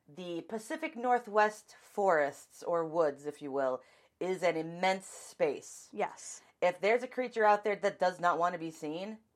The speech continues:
Speaker 1: it's not going to be seen.
Speaker 2: Right.
Speaker 1: So, the belief is maybe,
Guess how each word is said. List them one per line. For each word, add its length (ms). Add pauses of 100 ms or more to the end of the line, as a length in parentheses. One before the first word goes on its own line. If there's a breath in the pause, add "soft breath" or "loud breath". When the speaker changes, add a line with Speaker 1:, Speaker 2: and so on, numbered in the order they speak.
(140)
Speaker 1:
it's 200
not 220
going 220
to 120
be 140
seen. 500
Speaker 2:
Right. 340 (100)
Speaker 1:
So, 920 (2250)
the 100
belief 480 (180)
is 580 (960)
maybe, 500